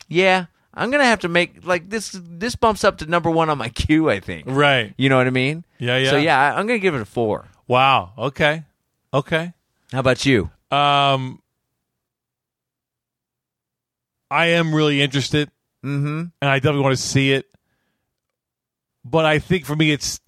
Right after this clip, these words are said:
Speaker 2: it's a strong three.
Speaker 1: Okay.
Speaker 2: Yeah.
Speaker 1: Yeah.
Speaker 2: Um, I think,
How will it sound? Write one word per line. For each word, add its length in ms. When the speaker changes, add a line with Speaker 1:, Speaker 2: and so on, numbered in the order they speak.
Speaker 2:
it's 220
a 80
strong 440
three. 380
Speaker 1:
Okay. 400
Speaker 2:
Yeah. 400
Speaker 1:
Yeah. 240
Speaker 2:
Um, 720
I 180
think, 720